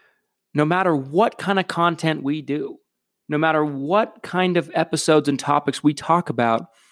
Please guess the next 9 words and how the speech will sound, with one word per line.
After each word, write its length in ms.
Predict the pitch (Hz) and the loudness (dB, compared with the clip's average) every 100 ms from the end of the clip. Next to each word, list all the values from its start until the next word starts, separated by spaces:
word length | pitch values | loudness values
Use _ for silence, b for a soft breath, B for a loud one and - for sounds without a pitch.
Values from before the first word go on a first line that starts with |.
| b b b | b b b
not 340 | 131 156 190 - | 0 2 0 -2
everyone 520 | 160 147 151 139 135 | -2 4 6 6 4
is 180 | 135 135 | 0 -2
going 340 | 135 123 123 120 | -2 -2 -2 -4
to 140 | 131 | -4
be 140 | 127 147 | -2 -4
happy 400 | 139 190 208 135 | -4 -6 -4 -4
with 200 | 110 | -6
it. 100 | - | -12